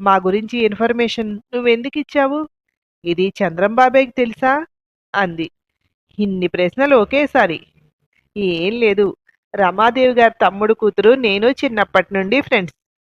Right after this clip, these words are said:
ఆవిడ బాధ నేను చూశాను. కూతురు చెప్పకుండా అలా పెళ్లి చేసుకొని, కోడలేమో చనిపోయి. అందుకే నువ్వెప్పుడైనా మా ఊరు వచ్చినా,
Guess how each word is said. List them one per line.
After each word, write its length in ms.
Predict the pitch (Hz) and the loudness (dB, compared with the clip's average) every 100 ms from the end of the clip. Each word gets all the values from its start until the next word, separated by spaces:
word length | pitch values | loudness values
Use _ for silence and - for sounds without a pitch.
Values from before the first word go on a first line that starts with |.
| _ _ _ - | _ _ _ -2
ఆవిడ 320 | 185 185 185 | 2 4 4
బాధ 340 | 175 170 170 202 | 4 4 4 4
నేను 360 | 240 277 254 - | 2 2 -2 -2
చూశాను. 420 | 214 202 208 180 - _ _ - | -2 0 -2 -4 -10 _ _ -2
కూతురు 400 | 208 196 226 240 | 0 2 0 2
చెప్పకుండా 640 | 208 196 202 196 196 185 - | 0 0 -2 0 2 2 0
అలా 140 | 220 220 | 0 2
పెళ్లి 320 | 220 202 202 220 | 2 0 0 0
చేసుకొని, 580 | 202 _ 202 185 175 - _ _ _ _ | -2 _ -4 -4 -10 -12 _ _ _ _
కోడలేమో 580 | 240 226 220 214 196 208 | 4 4 4 2 0 -2
చనిపోయి. 720 | - 220 196 202 214 180 160 - _ _ _ _ - | 0 0 0 0 0 0 -4 -10 _ _ _ _ -6
అందుకే 460 | 175 165 190 202 - _ _ _ - | -4 -4 -4 -4 -4 _ _ _ -6
నువ్వెప్పుడైనా 580 | 226 226 - 220 220 233 | 2 2 2 0 2 2
మా 200 | 226 214 | 2 4
ఊరు 260 | 202 214 | 4 4
వచ్చినా, 520 | 208 - 202 202 190 | 2 -4 -6 -4 -4